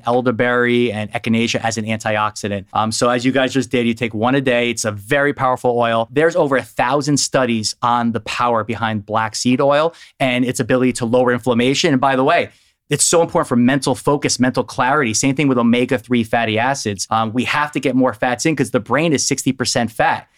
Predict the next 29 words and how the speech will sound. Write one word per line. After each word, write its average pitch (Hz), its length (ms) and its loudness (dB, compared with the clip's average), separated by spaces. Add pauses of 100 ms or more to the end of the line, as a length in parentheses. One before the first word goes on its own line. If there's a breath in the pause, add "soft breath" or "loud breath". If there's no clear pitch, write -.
(240 soft breath)
We 180 160 2
want 175 320 2
our 143 100 2
brain 135 300 2
to 139 200 0
run 123 240 2
on 117 160 0
fat. 156 300 -2
It's - 100 -12
the - 80 -2
preferred 139 380 -2
source 123 300 0
of 107 80 -8
fuel. 175 340 0 (220 soft breath)
Now, 139 160 4
the 139 100 2
brain 160 300 0
will, 147 300 2
will 139 160 0
burn 156 260 0
off 135 160 0
sugar 139 280 0
first 214 320 0
if 113 80 -6
you 120 60 2
give 202 200 0
it 226 60 0
sugar. 127 280 0
Why? 117 640 0